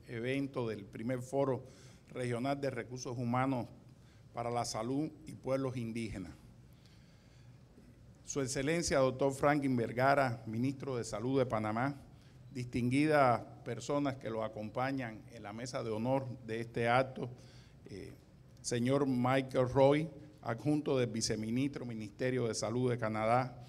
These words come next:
señora Debra Gills, del Ministerio de Salud de Canadá, colega y amigo Charles Goudou, de la Oficina Regional de la Organización Panamericana de la Salud, responsable del Programa de Desarrollo de Recursos Humanos.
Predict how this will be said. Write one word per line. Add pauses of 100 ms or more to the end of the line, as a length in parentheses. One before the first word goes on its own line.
(240)
señora
Debra
Gills, (400)
del
Ministerio
de
Salud
de
Canadá, (560)
colega
y
amigo
Charles
Goudou, (560)
de
la
Oficina
Regional
de
la
Organización
Panamericana
de
la
Salud, (460)
responsable
del
Programa
de
Desarrollo (200)
de
Recursos
Humanos.